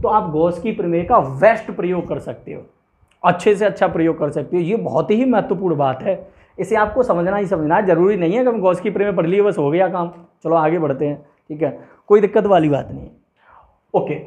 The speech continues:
अब मैं आपको ये समझा चुका, अब हम इसे कुछ क्वेश्चनों के जरिए से और expression दे पाते हैं। देखिए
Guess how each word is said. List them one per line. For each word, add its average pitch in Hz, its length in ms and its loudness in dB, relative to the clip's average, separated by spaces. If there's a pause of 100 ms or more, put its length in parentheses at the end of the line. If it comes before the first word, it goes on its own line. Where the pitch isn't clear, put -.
अब 254 440 2
मैं 208 140 2
आपको 226 300 2
ये 247 120 0
समझा 220 360 0
चुका, 202 240 -2
अब 240 320 0
हम 196 260 -2
इसे 170 280 -6 (400)
कुछ 226 160 -4
क्वेश्चनों - 520 0
के 269 120 -6
जरिए 185 340 0
से 190 120 -2
और 202 400 -2
expression 175 600 -8
दे 135 120 -8
पाते 127 320 -10
हैं। - 220 -18 (1900)
देखिए - 400 -6